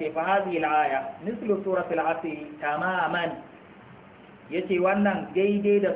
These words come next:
suratul asri ba wani abu kal da kal. An ya'mura al-insan mutum yayi umurni bi ma'rufin wa yanha ani mu-, a, wato anil munkar wa yasbir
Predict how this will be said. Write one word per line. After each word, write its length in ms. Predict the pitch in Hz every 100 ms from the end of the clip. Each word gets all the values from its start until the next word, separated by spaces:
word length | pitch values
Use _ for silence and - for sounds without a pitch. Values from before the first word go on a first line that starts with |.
| 180
suratul 320 | 175 170 160
asri 400 | 156 170 170 143
ba 320 | 160 185 170
wani 240 | 165 170
abu 240 | 170 151 - -
kal 240 | 190 196
da 160 | - -
kal. 240 | - 135 135 - - - - - - - - - - - - - - - -
An 160 | 202
ya'mura 480 | 202 190 165 185 180
al-insan 960 | 165 147 151 147 - 180 180 175 180 202 - - - - - - - - - - 131
mutum 400 | 139 147 190 185
yayi 320 | 165 165 180
umurni 720 | 165 151 147 156 165 180 185 - - - - - - - - - -
bi 160 | 147 147
ma'rufin 840 | 175 160 160 180 185 185 180 180 -
wa 160 | 131 151
yanha 560 | 180 185 180 165 165
ani 240 | 165 180 170
mu-, 240 | 156 156
a, 160 | 151 147
wato 640 | 143 135 156 151 147 147 - - 170
anil 300 | 180 165 156
munkar 640 | 180 185 190 180 170 - - - -
wa 140 | 120 143
yasbir 640 | 180 190 143 170 170 175